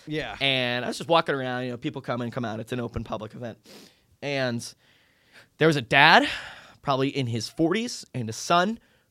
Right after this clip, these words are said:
Speaker 2: probably nine to twelve, somewhere in there.
Speaker 1: Okay.
Speaker 2: He had a hoodie on that just said, "I heart hot moms."
Speaker 1: I saw that picture. That's fire. That's awesome.
Speaker 2: <laughs> It was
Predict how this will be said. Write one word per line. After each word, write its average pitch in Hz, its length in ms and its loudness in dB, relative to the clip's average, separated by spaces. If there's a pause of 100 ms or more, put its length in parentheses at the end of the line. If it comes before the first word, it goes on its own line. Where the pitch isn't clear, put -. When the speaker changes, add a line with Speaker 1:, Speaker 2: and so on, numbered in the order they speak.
(100)
Speaker 2:
probably 190 800 2 (1040)
nine 135 480 -2
to 131 100 -2
twelve, 117 440 -4
somewhere 104 380 -8
in 110 100 -10
there. 85 240 -10 (140)
Speaker 1:
Okay. 139 300 -4
Speaker 2:
He 202 60 2
had 208 160 6
a 156 60 2
hoodie 233 340 4
on 113 380 -4 (240)
that 143 200 4
just 143 220 -4
said, 131 140 -2 (100)
"I 147 260 6
heart - 500 -4
hot - 520 -2
moms." 120 440 -4
Speaker 1:
I 202 160 8
saw 277 400 10
that 226 260 10
picture. 196 320 4
That's 196 200 6
fire. 208 720 6 (380)
That's 208 360 2
awesome. 190 580 2
Speaker 2:
<laughs> 392 360 0
It 440 220 10
was 208 100 2